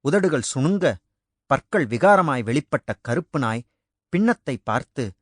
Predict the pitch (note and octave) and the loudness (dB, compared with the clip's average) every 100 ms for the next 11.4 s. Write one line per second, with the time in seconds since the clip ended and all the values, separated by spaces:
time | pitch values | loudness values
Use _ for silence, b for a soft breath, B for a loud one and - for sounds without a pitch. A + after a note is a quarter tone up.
0 | _ _ _ - F3 F3+ C#3 F#2 - _ | _ _ _ 0 2 2 -2 -8 -18 _
1 | _ C#3+ D#3 B2+ A2+ F3 G#3 F#3+ E3+ C3 | _ -2 -2 -2 0 2 4 2 0 -2
2 | A2+ - - E3 C3 C3 C3 C#3 F#3+ - | -4 -4 -4 -4 -2 -2 -2 -2 -4 -8
3 | - B2+ F3 A#3+ - C#3+ D#3 C3 B2+ G3 | -8 -4 2 0 0 -6 -4 -2 0 -2
4 | F3+ A2+ B2+ F#3 A#2+ _ _ B2+ D3+ A3+ | -2 -4 -4 -6 -8 _ _ -4 2 6
5 | G3+ D#3 B2 A2+ A2 A#2 F3+ C3 A#2 C#3 | 6 4 2 -2 0 4 4 4 0 -4
6 | _ _ - - D#3 F#3+ F#3+ - A#2 G#2+ | _ _ -14 0 2 2 -4 -6 -8 -6
7 | B2+ - _ C3+ E3 G3+ F#3+ C3 A2+ A2 | -8 -10 _ -2 0 2 2 2 -2 -4
8 | A#2+ D3+ G#3 E3+ - _ _ _ _ _ | -2 0 0 -2 -4 _ _ _ _ _
9 | _ _ _ _ - A#2+ C3+ A2+ F#2 _ | _ _ _ _ -6 0 2 2 -2 _
10 | _ _ _ _ _ A2+ C3 G#3+ D#3+ A#2 | _ _ _ _ _ -4 -2 0 0 -2
11 | G#2 F#2 A2+ A#2+ | -4 -6 -6 -6